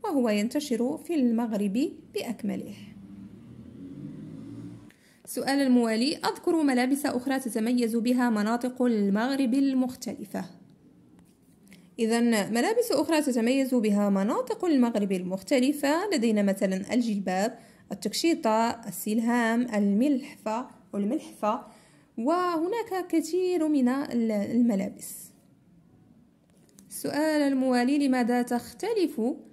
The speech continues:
ملابسنا، أو عفوًا، ما اللباس المغربي الأكثر انتشارًا؟ ما اللباس المغربي الأكثر انتشارًا؟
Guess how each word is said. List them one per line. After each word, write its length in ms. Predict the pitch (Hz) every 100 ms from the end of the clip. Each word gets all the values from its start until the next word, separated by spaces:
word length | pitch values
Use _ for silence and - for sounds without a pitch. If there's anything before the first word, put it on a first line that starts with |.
| - - - 240
ملابسنا، 540 | 202 196 226 240 220
أو 180 | - 233
عفوًا، 360 | 254 302 226
ما 180 | 254 285
اللباس 420 | 226 233 370 440
المغربي 720 | 370 285 240 233 220 262 240
الأكثر 500 | 233 - 233 - 226
انتشارًا؟ 480 | 320 254 226 196 180
ما 140 | 190 220
اللباس 460 | 233 226 415 -
المغربي 640 | 320 240 226 220 214 277 277
الأكثر 560 | 226 285 - 233 277
انتشارًا؟ 520 | 392 247 - - 214